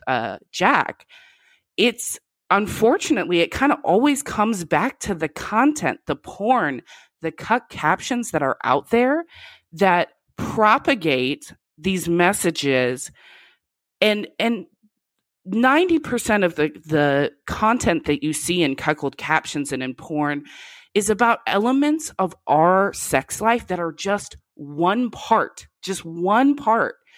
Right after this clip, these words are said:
Small penis humiliation, one part of our sex life. Chastity, one part. Denial.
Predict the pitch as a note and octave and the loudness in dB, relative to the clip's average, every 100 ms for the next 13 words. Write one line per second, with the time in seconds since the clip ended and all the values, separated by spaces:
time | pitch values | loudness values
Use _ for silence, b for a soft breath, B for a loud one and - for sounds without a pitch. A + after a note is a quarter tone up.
0 | b b - - E3+ F#3 - A3 A3 - | b b -14 -2 2 2 -2 -8 -8 -6
1 | G#3+ F3+ D#3+ D#3+ C#3 E3 G#3+ A3 A#3 - | -4 0 2 2 2 0 -2 -4 -6 -12
2 | _ C#3+ D#3 E3+ E3 D#3 D3 C3+ B2+ - | _ -6 -4 -4 -4 -2 -2 -2 -4 -4
3 | - - - - - b b b - - | -8 -8 -8 -8 -10 b b b -12 -2
4 | F#3 G3 - D#3+ C#3 C#3 - C3+ D#3 D#3+ | 2 2 0 -4 -4 -8 -16 -6 -2 -2
5 | D#3 - A#2 - _ - E3+ E3 F3 G3 | -4 -6 -6 -8 _ -8 -2 2 4 4
6 | D3 - - | 2 -2 -12